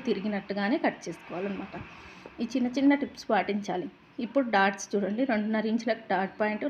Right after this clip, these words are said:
డార్ట్ వెడల్పు వచ్చేసి రెండు ఇంచులు, డార్ట్ పొడవు వచ్చేసి రెండున్నర ఇంచులు. బ్లౌజ్ హైట్ని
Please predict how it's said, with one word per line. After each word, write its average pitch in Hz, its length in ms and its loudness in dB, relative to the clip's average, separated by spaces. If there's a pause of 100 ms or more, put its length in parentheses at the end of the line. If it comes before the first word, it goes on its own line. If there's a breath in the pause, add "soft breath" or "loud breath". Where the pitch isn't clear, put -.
(160)
డార్ట్ 196 320 0
వెడల్పు 190 320 0
వచ్చేసి 185 380 -6
రెండు 185 200 -2
ఇంచులు, 254 220 -2 (140)
డార్ట్ 190 280 -4
పొడవు 175 220 -2
వచ్చేసి 196 400 -4
రెండున్నర 175 440 -2
ఇంచులు. 175 260 -8 (600 loud breath)
బ్లౌజ్ 226 300 6 (140)
హైట్ని 226 300 4